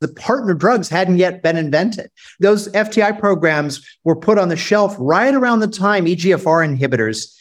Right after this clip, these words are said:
kinda came to be. And that was what really ushered in this era of precision medicine. So you'll see that's where we're going. We have tipifarnib, our first gen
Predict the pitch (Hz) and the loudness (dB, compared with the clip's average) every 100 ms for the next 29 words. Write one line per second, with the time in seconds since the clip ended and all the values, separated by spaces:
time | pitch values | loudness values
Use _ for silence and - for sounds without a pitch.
0 | _ - 160 127 131 156 165 165 156 - | _ -4 -2 -4 -4 -2 0 0 -2 -6
1 | 123 147 190 151 104 - - _ _ 156 | -2 2 2 2 -2 -8 -20 _ _ -2
2 | 160 180 269 208 156 143 151 139 180 185 | 0 2 0 -2 -2 0 -2 0 2 2
3 | 175 - - 170 175 175 156 160 139 131 | 0 -6 -2 -2 0 0 0 0 0 -2
4 | 139 139 123 - 123 139 113 120 113 123 | 0 2 0 -4 -4 -2 0 -2 0 -2
5 | 117 - - - - - 190 220 233 - | -4 -10 -14 -20 -8 -2 2 2 0 0
6 | 294 156 151 - - 151 135 127 131 123 | 0 2 0 -2 0 0 0 0 0 0
7 | 98 120 143 143 135 139 - 170 160 170 | -4 -4 -2 0 -2 -4 -6 -4 -2 0
8 | 170 175 170 113 120 175 175 175 175 160 | 2 2 0 -2 -2 0 0 0 0 0
9 | 156 | -2